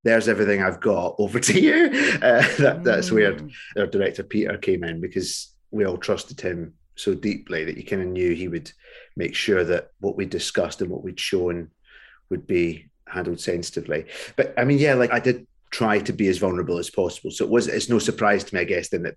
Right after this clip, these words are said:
Speaker 1: it's, that people, and so did everybody, you know, we all did. We all
Speaker 2: Of
Speaker 1: discussed
Speaker 2: course.
Speaker 1: those things, like, how do we get as truthful as possible here? And we encouraged each other on with that. So it isn't any surprise that people feel that. And plus, it's a very emotive story, so I completely understand that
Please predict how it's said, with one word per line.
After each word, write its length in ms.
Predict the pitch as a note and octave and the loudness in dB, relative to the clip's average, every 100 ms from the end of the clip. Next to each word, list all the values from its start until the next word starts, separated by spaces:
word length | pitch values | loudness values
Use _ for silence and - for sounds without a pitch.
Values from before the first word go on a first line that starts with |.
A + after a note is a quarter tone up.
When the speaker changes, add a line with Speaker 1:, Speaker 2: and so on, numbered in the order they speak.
| - | -10
Speaker 1:
it's, 280 | - - - - - - | -10 -10 -14 -20 -20 -4
that 120 | - - | -4 -2
people, 420 | G2+ G2 F#2 - - | -2 0 0 -2 -6
and 120 | C3+ C3+ | -2 2
so 120 | D#3 | 4
did 120 | A#2 | 6
everybody, 400 | B2 B2 F2+ - | 6 6 2 0
you 100 | G2 | 0
know, 80 | G#2 | 2
we 160 | F#2+ G#2 | 4 6
all 200 | G#2 G2+ | 6 4
did. 240 | E2+ D#2+ | 0 0
We 120 | G2+ | 2
all 80 | G2 | 2
Speaker 2:
Of 60 | - | 2
Speaker 1:
discussed 260 | - - | -2 0
Speaker 2:
course. 380 | - - F3 - | 0 2 0 -2
Speaker 1:
those 260 | G#3+ F2+ - | 0 -2 -2
things, 400 | F#2+ E2+ E2+ F2 | -2 -2 -4 -4
like, 260 | E2 D#2+ - - - - | -6 -6 -16 -20 -20 -4
how 200 | G2 F2+ | 0 0
do 160 | G2 | 0
we 160 | F2 F2 | -4 -4
get 300 | D#2+ E2+ - _ - | -2 -4 -4 _ -6
as 100 | - | -6
truthful 460 | - - G2+ - F2 | -4 -4 -4 -4 -6
as 80 | E2 | -6
possible 480 | - F#2 - C#2 D#2+ | -2 -2 -2 -8 -6
here? 200 | E2 - | -6 -8
And 140 | D#2+ | -6
we 80 | F#2 | -6
encouraged 460 | F2+ G2+ F2+ F2 F#2+ | -4 -2 0 -2 -4
each 140 | E2+ | -6
other 200 | E2+ E2 F2 | -6 -4 -4
on 100 | F2+ | -6
with 140 | E2+ | -8
that. 220 | - - - - - - | -6 -6 -10 -20 -20 -10
So 100 | - | -2
it 40 | - | 2
isn't 120 | D#3 | 2
any 100 | G#2+ | 2
surprise 420 | G#2+ - G#2 A2 | -2 2 2 2
that 120 | - | -2
people 220 | F#2+ - | -6 -10
feel 420 | D#2+ F#2 E2 D#2+ - | -6 -2 -2 -4 -8
that. 180 | F2 D#2 | -8 -6
And 100 | - | -6
plus, 160 | C3+ C3+ | -4 -4
it's 100 | F2 | -2
a 40 | |
very 260 | A2+ A#2 A2 | -2 2 2
emotive 420 | G2+ G2 F#2+ F2 | 2 0 -2 -6
story, 460 | - - A2+ A#2 A2+ | -4 2 4 4 4
so 200 | - F2+ | 2 -4
I 80 | F2+ | -4
completely 380 | G2+ F#2+ - F2+ | -10 -6 -6 -4
understand 440 | F2+ E2+ F#2+ F2+ | -8 -6 -6 -4
that 120 | - | -6